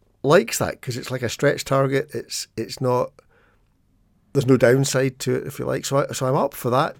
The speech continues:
type of data-driven, algorithmically driven thing.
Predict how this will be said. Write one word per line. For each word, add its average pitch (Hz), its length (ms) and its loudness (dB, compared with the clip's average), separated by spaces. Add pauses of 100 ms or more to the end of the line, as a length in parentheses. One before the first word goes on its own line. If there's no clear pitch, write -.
type 120 340 -4
of 101 220 -6 (1400)
data-driven, 107 680 -2 (100)
algorithmically 101 680 -6
driven 98 380 -8
thing. 104 540 -8